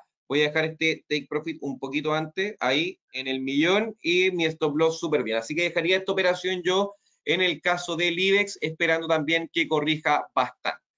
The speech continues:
¿ya? Así que eso por ahora, chicos, espero que tengan una excelente jornada de trading, espero que hayan aprovechado el dato, y como pueden ver, estos datos son muy buenos para operar,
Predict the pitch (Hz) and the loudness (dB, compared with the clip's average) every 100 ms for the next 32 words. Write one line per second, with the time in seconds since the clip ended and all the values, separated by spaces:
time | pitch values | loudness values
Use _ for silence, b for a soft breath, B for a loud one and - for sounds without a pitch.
0 | _ - 147 214 B B B B - 147 | _ 0 2 2 B B B B -2 -2
1 | 190 175 190 190 185 175 - 208 214 208 | 0 2 6 6 4 2 0 -6 -2 -2
2 | 202 202 196 190 185 190 208 208 226 214 | 0 0 -2 -2 0 2 2 0 -2 -2
3 | 214 175 185 170 180 185 185 180 175 170 | -2 -2 -2 -2 -2 -2 -2 -2 -4 -6
4 | 175 190 196 180 180 180 185 202 202 180 | -6 -8 -8 -4 0 0 0 -2 0 -4
5 | 160 170 175 160 170 180 170 160 156 151 | -4 -2 0 0 0 0 0 0 0 0
6 | 170 170 151 185 196 196 170 170 196 190 | 2 2 2 0 0 -2 -2 0 -2 0
7 | 214 196 - 160 190 196 196 185 170 202 | -2 -2 -4 -2 0 0 -4 -6 -6 -6
8 | 196 208 208 185 175 135 135 175 | -4 -6 -2 0 0 0 0 0